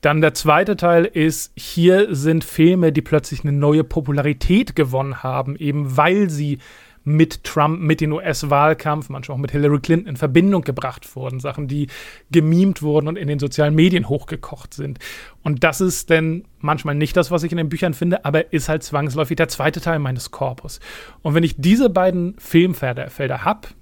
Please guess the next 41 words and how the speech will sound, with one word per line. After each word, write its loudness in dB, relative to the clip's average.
plus 2
mein -4
Ausschlussverfahren, -4
dann 0
bin 4
ich -2
eigentlich -4
schon -4
auf -2
einer -4
Grundlage, 0
die -2
mir 0
ganz -4
gut -8
gefällt. -2
Und -2
hier -2
und -4
da 0
gibt's -4
noch -4
so -8
ein -6
paar -6
Lücken, 0
wo 0
ich -2
sage, -4
okay, -6
hier -4
zwischen -8
Film -6
A 2
und -6
B 0
fehlt -2
mir 0
was -4
als -10
Brückenschlag. 0